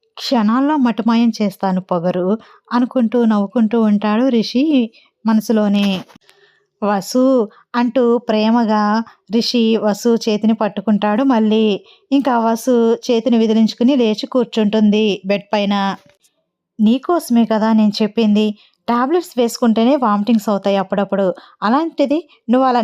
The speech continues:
నెగ్లెక్ట్ చేసి టాబ్లెట్ వేసుకోవడం మానేస్తే ఎలా చెప్పు?" అని అంటాడు రిషి ప్రేమగా. "ఈ విషయం ఇందాక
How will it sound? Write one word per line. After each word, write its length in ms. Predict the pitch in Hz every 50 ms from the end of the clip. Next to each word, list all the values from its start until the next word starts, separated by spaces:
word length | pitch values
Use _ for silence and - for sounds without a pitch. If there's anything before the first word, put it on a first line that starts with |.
| 220 214
నెగ్లెక్ట్ 400 | 196 170 196 277 302 294 - 277
చేసి 260 | 247 233 240 240 233 233 - 208
టాబ్లెట్ 400 | 196 196 185 233 269 269 - 254
వేసుకోవడం 440 | 226 233 233 - - 226 220 220 214 208 190
మానేస్తే 500 | 190 196 202 208 202 202 - 202 202 196 190 190 - _ _ _ _ _ _ _ _ _ _ _ -
ఎలా 240 | 202 233 226 240 269 262 -
చెప్పు?" 280 | 247 226 - - 294 339 427 - _ _ _ _ - 208
అని 120 | 233 254 262
అంటాడు 320 | 254 233 233 247 254 302 339 302 254
రిషి 220 | 220 - - 330 339 -
ప్రేమగా. 500 | - 262 233 226 214 226 208 214 220 220 214 202 - - _ _ _ _ _ -
"ఈ 100 | 226 247 220 233
విషయం 380 | 220 - - - 262 247 247 233 226 262 _ - _ _ _ _ _ _ -
ఇందాక 380 | 208 214 220 277 302 302 -